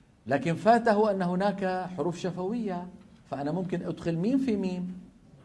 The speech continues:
مثل "لكم"، وممكن أدخل حرف حلقي في حرف حلقي، ما، لا، ما له علاقة باللسان، مثل "ما لي هلك".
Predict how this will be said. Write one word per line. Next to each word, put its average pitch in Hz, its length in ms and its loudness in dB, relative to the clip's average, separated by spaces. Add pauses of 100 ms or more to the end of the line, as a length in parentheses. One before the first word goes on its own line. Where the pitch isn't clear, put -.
(140)
مثل 147 320 -2
"لكم"، 185 600 2 (1200)
وممكن 170 420 0
أدخل 185 320 0
حرف 190 320 4
حلقي 196 420 4
في 180 120 -4
حرف 208 260 2
حلقي، 202 460 -2 (280)
ما، 180 200 0
لا، 185 160 6
ما 196 200 2
له 214 80 4
علاقة 185 300 2
باللسان، 160 580 -2 (360)
مثل 185 360 2
"ما 165 320 4
لي 160 300 2
هلك". 151 880 4